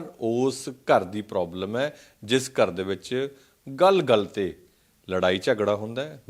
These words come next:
ਗੱਲ-ਗੱਲ 'ਤੇ ਛੱਡ ਛਡਾਈ ਦੀ ਗੱਲ ਹੁੰਦੀ ਹੈ, ਗੱਲ, ਗੱਲ ਕਿਤੇ ਹੋਰ ਹੁੰਦੀ ਹੈ ਤੇ ਨਿਕਲ ਕਿਤੇ ਹੋਰ ਜਾਂਦੀ ਹੈ। ਸਾਰੀ ਚੀਜ਼ਾਂ ਤੁਹਾਡੇ ਨਾਲ ਅਸੀਂ ਡਿਸਕਸ ਕਰਨ ਵਾਲੇ ਹਾਂ।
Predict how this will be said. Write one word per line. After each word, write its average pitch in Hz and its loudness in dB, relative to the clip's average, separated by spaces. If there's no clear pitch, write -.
ਗੱਲ-ਗੱਲ 104 2
'ਤੇ 104 -6
ਛੱਡ 90 -4
ਛਡਾਈ 95 -2
ਦੀ 101 -8
ਗੱਲ 107 -2
ਹੁੰਦੀ 117 -6
ਹੈ, 147 -2
ਗੱਲ, 147 4
ਗੱਲ 139 4
ਕਿਤੇ 165 2
ਹੋਰ 127 2
ਹੁੰਦੀ 151 -4
ਹੈ 170 -2
ਤੇ 165 -4
ਨਿਕਲ 139 -2
ਕਿਤੇ 160 2
ਹੋਰ 104 -2
ਜਾਂਦੀ 80 -12
ਹੈ। 92 -8
ਸਾਰੀ 196 2
ਚੀਜ਼ਾਂ 190 -6
ਤੁਹਾਡੇ 170 -2
ਨਾਲ 143 -2
ਅਸੀਂ 123 -6
ਡਿਸਕਸ 113 -4
ਕਰਨ 110 -2
ਵਾਲੇ 110 2
ਹਾਂ। 147 0